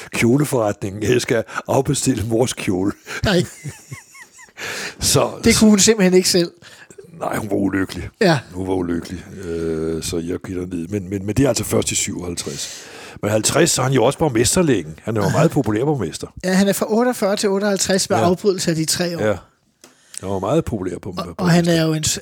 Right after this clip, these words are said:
Speaker 2: altså, han har jo sat sine spor på, øh, på Frederiksberg.
Speaker 1: Ja, det var han, fordi, altså, der gik jeg jo, boede i, vi var på Frederiksberg, og jeg gik på Freds-, øh, Lindevandsskolen og Frederiksberg Gymnasium, og det var jo helt tydeligt, at der var stor respekt for ham.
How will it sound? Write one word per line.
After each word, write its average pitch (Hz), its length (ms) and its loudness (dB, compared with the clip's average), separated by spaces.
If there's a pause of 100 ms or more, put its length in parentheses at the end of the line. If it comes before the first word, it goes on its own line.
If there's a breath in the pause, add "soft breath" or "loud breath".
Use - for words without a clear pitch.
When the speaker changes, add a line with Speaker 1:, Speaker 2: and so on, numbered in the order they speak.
Speaker 2:
altså, 160 260 0
han 156 160 0
har 151 60 0
jo 147 80 -2
sat 202 200 0
sine 214 220 0
spor 208 400 -2
på, 190 200 2
øh, 151 320 -4
på - 140 -2
Frederiksberg. 156 600 -6 (800 loud breath)
Speaker 1:
Ja, 107 140 2
det 120 240 2
var 117 180 2
han, 127 100 0
fordi, 110 400 -4 (340 loud breath)
altså, 92 160 -2
der 107 60 0
gik 127 220 0
jeg 110 80 2
jo, 110 240 0
boede 117 240 6
i, - 20 0
vi 98 180 0
var 104 60 4
på - 120 -4
Frederiksberg, 92 500 -2
og 85 80 -2
jeg 98 100 -2
gik 95 180 -6
på 101 100 -8
Freds-, 85 380 -2
øh, 73 380 -8
Lindevandsskolen 90 920 -4
og 78 60 -10
Frederiksberg 85 480 -4
Gymnasium, 80 580 -8
og 78 100 -8
det 87 80 -6
var 87 60 -4
jo 85 100 -2
helt 107 220 -8
tydeligt, 95 540 0
at 76 120 -4
der 80 80 -4
var 71 180 -6
stor 80 500 -4
respekt - 360 -8
for - 200 -10
ham. 76 160 -16